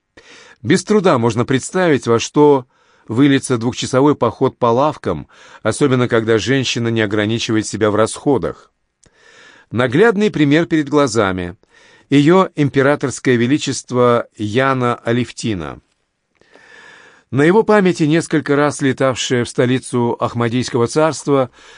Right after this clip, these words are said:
и тоже не менее двух часов обходившая лавки Большого базара. Пожалуй, когда Вердиана будет отсюда улетать, понадобится не просто брагант, а вимана, чтобы все покупки уместились.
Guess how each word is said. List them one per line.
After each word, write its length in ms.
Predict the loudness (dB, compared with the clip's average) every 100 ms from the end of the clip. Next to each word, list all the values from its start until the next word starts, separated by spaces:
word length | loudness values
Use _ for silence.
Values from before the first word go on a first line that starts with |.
| -6
и 120 | -2 2
тоже 260 | 4 4
не 100 | 2
менее 340 | 2 2 2 0
двух 240 | -2 -4
часов 560 | -4 -6 0 2 2 -2
обходившая 720 | -6 -4 -2 0 0 -2 -2 2
лавки 340 | 2 -2 -4
Большого 480 | -4 -4 -2 -2 0
базара. 600 | -2 -2 -4 -4 -6 -10 _ _ _ _ _ _ _ _ _ _ -4
Пожалуй, 560 | 0 2 4 4 2 -2 -20 -20 -20 _ _
когда 260 | -2 2 2
Вердиана 520 | 2 2 0 2 0
будет 320 | 0 0 0
отсюда 380 | -2 -2 0 2
улетать, 540 | 2 2 0 -2 -6 -20 -20 -14 -2
понадобится 640 | 0 0 0 -2 0 0
не 100 | 0
просто 640 | 0 0 0 2 2 2 -2
брагант, 1160 | -4 0 0 0 -2 -2 -4 -12 -20 -20 _ _ _ _ _ _ -6
а 120 | -2
вимана, 640 | -2 0 0 0 -4 -8 -16 _ _ _ _ _ _
чтобы 380 | -6 -2 0 0
все 180 | 0 -2
покупки 520 | -2 -2 -6 -4 -4
уместились. 760 | -2 -4 -6 -6 -6 -12 -18